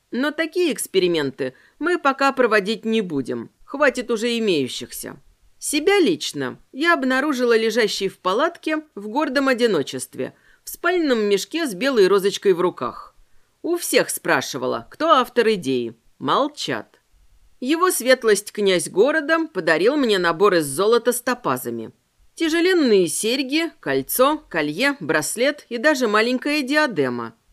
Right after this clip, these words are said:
Золотисто-коричневые топазы были точно под цвет моих глаз. А золото казалось теплым и тяжелым.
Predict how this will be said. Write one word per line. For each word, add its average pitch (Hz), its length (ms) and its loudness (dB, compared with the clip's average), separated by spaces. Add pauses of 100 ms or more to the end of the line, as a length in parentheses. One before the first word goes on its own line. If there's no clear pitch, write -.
Золотисто-коричневые 190 1300 0
топазы 214 760 -2
были 269 300 0
точно 339 480 -4
под 247 280 -4
цвет 240 360 -2
моих 208 340 0
глаз. 151 560 -4 (460)
А 208 140 -2
золото 262 500 2
казалось 269 520 0
теплым 226 460 0
и 226 60 -2
тяжелым. 127 720 -2